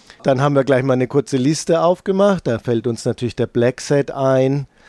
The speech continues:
den wir ja auch schon immer sehr mögen und empfehlen. Bei Splitter aktuell die Fünf Reiche, eine tolle Serie. Schloss der Tiere ist eine tolle Serie. Bei Schreiber und Leser war der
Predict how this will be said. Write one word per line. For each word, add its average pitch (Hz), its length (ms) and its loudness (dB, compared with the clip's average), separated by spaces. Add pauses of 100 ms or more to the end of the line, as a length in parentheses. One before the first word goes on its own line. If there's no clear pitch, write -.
(280)
den 127 280 0
wir 120 140 2
ja 113 180 0
auch 104 140 -4
schon 104 200 -6
immer 107 300 -4
sehr 113 240 0
mögen 120 420 0
und 117 180 -10
empfehlen. 123 840 0 (920)
Bei 117 120 0
Splitter 135 460 0
aktuell 127 500 2
die 117 100 -6
Fünf 117 400 -4
Reiche, 127 440 2
eine 123 180 -2
tolle 123 300 0
Serie. 120 800 2 (320)
Schloss 127 380 0
der 123 180 0
Tiere 151 480 2
ist 139 140 0
eine 135 140 -4
tolle 127 280 2
Serie. 131 460 2
Bei 123 160 0
Schreiber 131 380 0
und 123 100 0
Leser 131 420 0
war 117 160 2
der 113 200 0